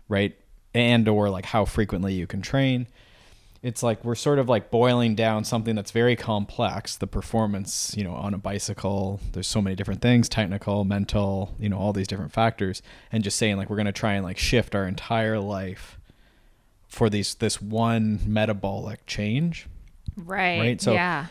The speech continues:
Speaker 1: sometimes it's like we, you can get, you wanna, like, simplify things to, like, this one thing, right? I see people do this with, like, power or, like, T S S, like, the training stress score, right?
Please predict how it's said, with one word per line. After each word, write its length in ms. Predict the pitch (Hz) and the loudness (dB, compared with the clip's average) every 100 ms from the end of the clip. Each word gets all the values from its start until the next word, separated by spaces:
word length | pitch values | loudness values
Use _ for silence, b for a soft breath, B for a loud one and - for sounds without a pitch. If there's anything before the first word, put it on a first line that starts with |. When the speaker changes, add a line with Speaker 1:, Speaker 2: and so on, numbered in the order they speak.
| - | 0
Speaker 1:
sometimes 320 | 165 165 156 | 6 8 6
it's 100 | 139 | 4
like 140 | 135 | 2
we, 140 | 123 113 - | 2 -6 -6
you 100 | 120 | -2
can 100 | 120 | -2
get, 160 | 104 - | -2 -4
you 120 | 117 | -2
wanna, 200 | 120 107 | 0 -2
like, 160 | 101 - | -4 -8
simplify 760 | - 143 143 120 - 110 101 | 0 2 4 2 2 2 2
things 460 | - 107 104 101 - | 0 0 0 -2 -4
to, 100 | 104 | -4
like, 160 | 98 101 | -4 -4
this 200 | 95 - | -8 -6
one 380 | 107 117 107 104 | 0 2 2 2
thing, 380 | 107 101 80 101 | 0 0 -2 -4
right? 200 | 101 113 | 0 0
I 40 | |
see 160 | - 110 | 4 4
people 220 | 107 104 | 6 4
do 200 | 104 101 | 4 2
this 200 | 98 - | 2 0
with, 160 | 98 | 0
like, 260 | 98 92 - | 0 -2 8
power 560 | - 104 98 92 95 92 | 10 10 4 2 0 0
or, 200 | 95 98 | 0 -2
like, 260 | 85 - | -4 -4
T 240 | - 120 98 | 2 4 4
S 180 | - | 2
S, 220 | 92 87 98 | 0 0 -2
like, 140 | 95 | -4
the 60 | 104 | -2
training 320 | - 107 101 | 2 4 4
stress 200 | 90 87 | 0 -2
score, 300 | - 87 69 | -4 -6 -4
right? 180 | 95 | -6